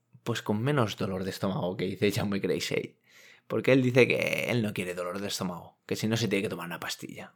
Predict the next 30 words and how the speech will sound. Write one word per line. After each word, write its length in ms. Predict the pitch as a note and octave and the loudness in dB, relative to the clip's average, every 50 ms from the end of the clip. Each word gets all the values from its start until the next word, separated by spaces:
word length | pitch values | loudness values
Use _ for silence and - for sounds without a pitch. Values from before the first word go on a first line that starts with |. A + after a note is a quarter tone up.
| _ _ | _ _
Pues 580 | - G#2+ G#2 G2+ G2+ G#2 G2 G2 - - - _ _ _ _ _ - _ _ - | -4 -2 -2 0 -2 -2 -4 -6 -8 -12 -18 _ _ _ _ _ -20 _ _ 2
yo 120 | B2+ C3+ | 6 8
voy 80 | C3+ B2 | 8 8
por 140 | G2 A2 G#2+ | 8 4 0
ese 140 | G2 - | 0 -2
camino. 480 | G2+ F#2+ F#2 F#2+ F#2+ F#2 F#2 F2 - _ _ _ _ _ _ - _ _ _ _ _ _ - - | -2 -2 -2 -4 -4 -4 -6 -8 -12 _ _ _ _ _ _ -20 _ _ _ _ _ _ -12 -6
Más 240 | A#2+ A#2 B2 C3 C3 | -2 0 2 4 6
vale 200 | B2 B2 A2+ A2+ | 8 8 8 8
que 100 | A2 A2+ | 6 4
te 120 | - G#2+ G2+ | 2 2 2
rías 260 | A2+ G#2+ G#2 G2+ F#2+ | 4 4 2 2 2
de 100 | G2 F#2 | 0 0
mí, 300 | F#2+ G#2 B2+ E3+ - - _ _ _ _ _ _ _ _ _ _ _ _ _ _ _ _ _ _ _ _ _ _ _ _ _ _ - | 0 0 -2 -4 -8 -14 _ _ _ _ _ _ _ _ _ _ _ _ _ _ _ _ _ _ _ _ _ _ _ _ _ _ 2
por 460 | - A2 G#2+ G#2+ G#2 G2+ G2+ G2 F#2+ | 4 6 8 8 6 6 4 2 -2
lo 220 | G2 G2+ G2+ F#2+ | 0 2 2 2
que 100 | - G#2 | 2 0
te 120 | - F#2 F2 | 0 0 0
cuento, 800 | - G2 G2+ G#2 G#2+ G#2+ G2 A#2 A2+ A2+ A2+ A2+ A2+ A2+ A2+ | 2 2 2 2 2 2 4 6 8 8 10 8 8 6 4
por 260 | - A2 G2 G2+ G2+ | 2 0 0 0 2
mis 160 | G2+ G2+ F#2+ G#2 | 0 0 0 -2
experiencias, 640 | F#2+ - F2 F#2+ G2+ G2 - - G#2+ G#2 G#2 - | -2 -2 -2 0 0 0 2 2 2 2 2 0
por 160 | - G#2 G2 | -2 -2 -2
lo 80 | F#2+ F#2 | -2 0
vulnerable 560 | F#2 G2 G2 G2 G2+ G2+ G#2 G#2 G2+ G2+ G2+ | 0 0 2 2 2 2 2 2 2 2 2
que 100 | - - | 2 0
soy 120 | F#2 G2+ | 0 0
a 60 | F#2 F#2 | 2 2
veces, 500 | F#2+ G#2 - - B2+ C3+ C3 - _ _ _ _ _ _ _ _ _ - - - - _ _ _ _ _ | 2 0 2 0 -2 -2 -2 -8 _ _ _ _ _ _ _ _ _ -20 -20 -20 -20 _ _ _ _ _
que 120 | - A2+ G#2 | -2 0 2
no 440 | A2 B2 B2+ C3+ C#3+ C#3+ - - | 4 4 4 4 4 2 -2 -6